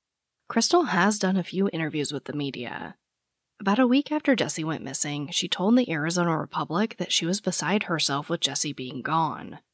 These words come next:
So much so that she couldn't bear to look at Jesse's dog any longer. So she gave it away. She added that it was Jesse's chore to feed the dog, and that Jesse himself was very similar to a dog, because he is also affectionate and loving.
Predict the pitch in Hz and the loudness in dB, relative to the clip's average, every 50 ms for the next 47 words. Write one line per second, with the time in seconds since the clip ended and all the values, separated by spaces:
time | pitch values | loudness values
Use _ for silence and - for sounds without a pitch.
0 | _ _ _ _ _ _ - - - 156 196 269 277 202 147 - - - - 139 | _ _ _ _ _ _ -2 0 2 4 6 6 6 6 6 4 2 2 2 0
1 | 135 127 143 160 170 165 - - 160 - - 180 208 247 240 - 143 135 147 147 | -4 -2 -2 -2 0 0 0 -2 -2 -2 -2 2 2 2 4 2 0 -2 -2 -4
2 | 151 147 147 147 - 139 - - 120 156 - - 120 - - - 156 170 208 233 | -4 -4 -4 -6 -6 -6 -4 -4 -2 -2 -4 -4 -6 -8 -4 0 2 4 4 4
3 | 208 156 139 131 120 120 113 104 87 98 131 - - 113 - - 127 131 - - | 4 2 -2 -4 -4 -8 -8 -8 -8 -8 -8 -8 -8 -10 -10 -10 -12 -14 -16 -18
4 | _ _ _ _ _ _ _ _ - - - 131 131 143 175 185 - - 151 - | _ _ _ _ _ _ _ _ -6 -6 -4 -4 -4 -2 0 0 0 -2 -2 -4
5 | 151 160 165 160 151 135 156 165 147 123 107 101 - - - _ _ _ _ _ | -4 -4 -2 -2 -2 -2 -2 -2 -2 -4 -6 -10 -14 -18 -20 _ _ _ _ _
6 | _ _ _ _ _ _ - - - 156 123 - 156 156 214 233 226 208 202 190 | _ _ _ _ _ _ -6 -6 -4 -4 -4 -4 -2 0 2 4 2 2 2 2
7 | 170 170 143 139 151 - - - 143 160 - - 214 208 - - - 151 131 120 | 0 0 0 0 0 0 0 -2 0 0 2 2 2 2 0 0 -2 -4 -4 -4
8 | 120 - - 143 190 202 - - - - 85 62 65 - - - - - _ _ | -6 -6 -4 -2 -2 0 0 -2 -4 -4 -6 -4 -4 -6 -6 -8 -12 -18 _ _
9 | _ _ _ _ - 190 175 165 147 139 - 151 147 151 - 175 170 170 165 156 | _ _ _ _ -2 0 2 2 0 0 0 0 2 2 2 0 0 -2 0 2
10 | - - 147 160 196 233 - - 190 170 - 156 139 - 143 147 - - 175 180 | 2 4 4 4 2 2 4 4 2 4 4 0 -2 -4 -2 0 0 2 4 6
11 | 226 254 220 165 - - - 165 143 143 - - 123 110 - - 87 87 87 - | 6 6 6 4 2 0 -4 -4 -4 -4 -4 -4 -4 -4 -6 -8 -10 -10 -12 -16
12 | - _ _ _ _ - - 160 - 160 147 - 175 170 165 - - - 170 202 | -16 _ _ _ _ -10 -8 -6 -4 -2 -2 0 0 0 -2 -2 0 2 2 2
13 | 226 - - 190 170 156 214 - - - - - - 170 170 165 - - 156 151 | 4 4 4 4 4 4 0 -2 -8 -4 -4 -2 -2 0 -2 -4 -4 -6 -8 -6
14 | 151 151 160 165 147 147 151 - - 165 | -6 -6 -6 -6 -6 -10 -12 -14 -16 -18